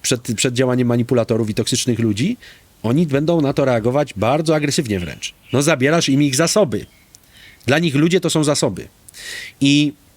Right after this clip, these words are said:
oczywiście to wszystko zależy od twojej moralności i etyki, nie? Czy chcesz pomóc swoim kolegom czy przyjaciołom, czy nie. I czy będziesz dalej to kontynuować.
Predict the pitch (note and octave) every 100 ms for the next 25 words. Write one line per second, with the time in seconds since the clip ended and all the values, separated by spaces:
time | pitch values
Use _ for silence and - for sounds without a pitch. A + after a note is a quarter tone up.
0 | _ - _ _ _ _ - - _ _
1 | _ _ _ _ - B2+ D3+ C#3 - A#2+
2 | C#3+ D3 - _ _ _ _ _ _ _
3 | - - C3+ - - C3+ C3+ C3 - C3+
4 | B2+ B2+ B2 B2+ - D#3+ A3 B3+ - F#2+
5 | B2 - A2 C#3 C#3 B2 A#2 A#2+ A#2 A#2
6 | A#2 A2+ A2+ - A#2 A#2 B2 D#3 G#3+ B2+
7 | E2 _ _ _ _ _ - A#2 A2 C3+
8 | C3 B2+ C3 C3+ D3+ D#3+ F#3 B2+ F#2